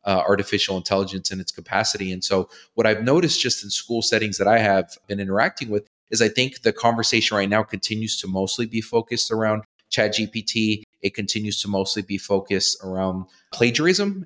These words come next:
I, th-, I would say in particular, and how folks are using it in the classroom. I don't think the conversation has yet, uh, transitioned to one more thinking about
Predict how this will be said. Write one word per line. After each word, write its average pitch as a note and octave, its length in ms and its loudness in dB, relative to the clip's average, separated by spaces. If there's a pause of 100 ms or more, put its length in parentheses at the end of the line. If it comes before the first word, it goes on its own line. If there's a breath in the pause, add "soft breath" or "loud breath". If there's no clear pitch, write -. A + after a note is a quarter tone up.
I, C3+ 60 -8
th-, C#3 180 -12
I - 20 -4
would D3+ 140 0
say D#3+ 80 0
in D3+ 80 -2
particular, D#3+ 500 0
and A2+ 120 -4
how A2 180 2
folks G#2+ 340 -2
are G#2+ 80 0
using G#2 540 -4
it F#2+ 160 0
in F2+ 160 -10
the G2 80 -4
classroom. G2 480 -4
I A2 60 -4
don't C#3+ 160 -2
think D3+ 160 -4
the A2 80 -4
conversation A2 800 -2 (240 soft breath)
has G2+ 340 0
yet, G2+ 320 4
uh, G2 180 0
transitioned G2+ 760 -2
to G2+ 180 -4
one F#2+ 420 -6 (400)
more G2+ 360 4
thinking G#2 400 -4
about F#2 360 2